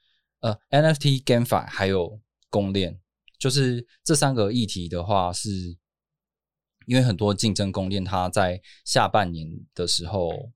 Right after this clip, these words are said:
开始冒出来，然后很多人会觉得说，哦，可惜它没有投到，比如说 Solana、Matic 这样，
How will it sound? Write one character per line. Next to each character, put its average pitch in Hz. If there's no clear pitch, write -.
开 101
始 92
冒 87
出 87
来， 101
然 98
后 98
很 92
多 92
人 90
会 95
觉 90
得 82
说， 90
哦， 85
可 -
惜 82
它 85
没 87
有 82
投 -
到， 80
比 82
如 80
说 92
Solana、 85
Matic 87
这 -
样， 85